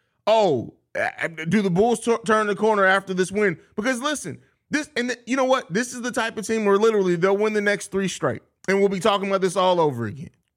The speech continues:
Bananas, man. Bananas, bro. How the heck did Denny get twenty rebounds? Rather have Denny than Pat. Bruh, crazy, man. That's crazy, bruh. This is just wild, man.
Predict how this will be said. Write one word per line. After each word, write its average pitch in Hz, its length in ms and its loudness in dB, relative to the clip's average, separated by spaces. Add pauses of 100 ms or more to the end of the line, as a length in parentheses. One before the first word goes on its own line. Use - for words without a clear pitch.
(220)
Bananas, 220 720 2
man. 160 480 0 (320)
Bananas, 214 560 0
bro. 156 480 -2 (440)
How 175 120 0
the 175 120 0
heck 165 240 2
did 139 180 -4
Denny 160 240 0
get 143 220 -4
twenty 160 240 -2
rebounds? 139 560 -2
Rather 147 220 0
have 143 260 0
Denny 143 240 -2
than 127 160 -4
Pat. 135 280 2
Bruh, 175 400 2 (260)
crazy, 254 720 -2
man. 156 500 -2 (300)
That's 139 300 -4
crazy, 110 540 -6
bruh. 95 340 -8 (160)
This 147 220 -2
is 113 120 -6
just 104 200 -8
wild, 104 440 -4
man. 104 300 -8